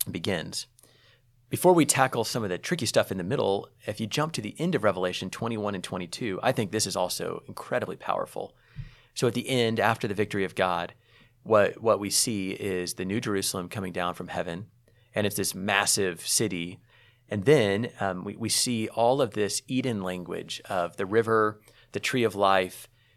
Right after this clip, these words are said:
and, you know, it's, it's this restored Eden. And to me, that the greatest difference between the first Eden and the last even Eden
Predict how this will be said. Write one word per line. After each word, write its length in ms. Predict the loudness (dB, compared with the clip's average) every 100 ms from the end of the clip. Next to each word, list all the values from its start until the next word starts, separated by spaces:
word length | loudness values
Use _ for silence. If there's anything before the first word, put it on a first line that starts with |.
| _
and, 400 | -6 -4 -4 -6 -6
you 100 | -2
know, 100 | 0
it's, 340 | 0 -2 -2
it's 140 | -4 -2
this 260 | 0 0
restored 640 | 0 -2 0 2 2 0 -2
Eden. 340 | -6 -6 -6
And 160 | -6 -6
to 80 | -4
me, 200 | 0 0
that 180 | -2 -4
the 60 |
greatest 640 | -2 2 4 4 0 -4 -2
difference 520 | 2 2 0 -4 -4
between 380 | -8 -8 -6 -6
the 80 | -6
first 340 | -4 -4 -4
Eden 260 | -4 -4 -4
and 120 | -4
the 40 |
last 380 | 0 0 0 -4
even 380 | -10 -8 -8 -10
Eden 380 | -6 -6 -6 -8